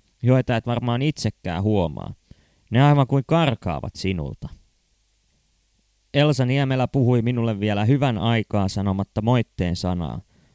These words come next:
Lopulta hän nousi seisomaan ja sanoi Jussi käsimutkansa päällä: "No niin, Kalle,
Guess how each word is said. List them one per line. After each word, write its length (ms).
Lopulta 380
hän 140
nousi 260
seisomaan 640
ja 60
sanoi 360
Jussi 320
käsimutkansa 720
päällä: 340
"No 160
niin, 380
Kalle, 400